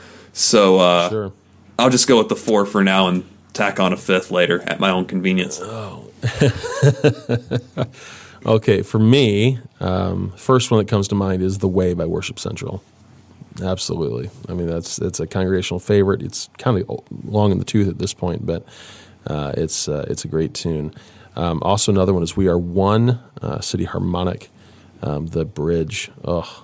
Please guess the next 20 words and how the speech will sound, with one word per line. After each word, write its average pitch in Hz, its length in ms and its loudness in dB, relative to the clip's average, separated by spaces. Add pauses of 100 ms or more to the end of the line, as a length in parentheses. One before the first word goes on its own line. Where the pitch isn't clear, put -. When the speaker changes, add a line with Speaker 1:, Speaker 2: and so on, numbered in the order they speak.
(220)
Speaker 2:
the - 80 -10
bridge 87 340 -4
in 82 100 -4
that 73 140 -8
song 78 340 -8
is - 120 -6
just - 260 -10
fire. - 600 -8 (520)
Um, 87 460 -2 (1700)
oh, 113 420 6
what 92 360 0
else? 85 480 -2
Um, 95 380 0 (320)
<laughs> - 920 -6
just 123 200 0
'cause 180 160 -2
I 131 60 6
like 110 300 2
the 101 100 -2
song, 101 460 0